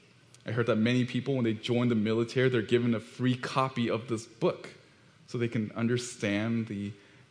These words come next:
the art of war. The Art of War, this book is divided up into thirteen chapters.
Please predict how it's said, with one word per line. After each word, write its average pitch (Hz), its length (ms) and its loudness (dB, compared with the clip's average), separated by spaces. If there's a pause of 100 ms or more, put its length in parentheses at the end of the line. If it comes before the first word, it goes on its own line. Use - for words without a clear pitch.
(120)
the 104 240 -8
art 92 380 -6
of 117 180 -10
war. 90 280 -6 (1160)
The 139 80 4
Art 143 280 6
of 131 200 4
War, 143 240 6
this 127 120 -2
book 147 220 4
is 131 100 2
divided 131 400 6
up 135 140 2
into 131 80 4
thirteen 151 560 4
chapters. 156 580 0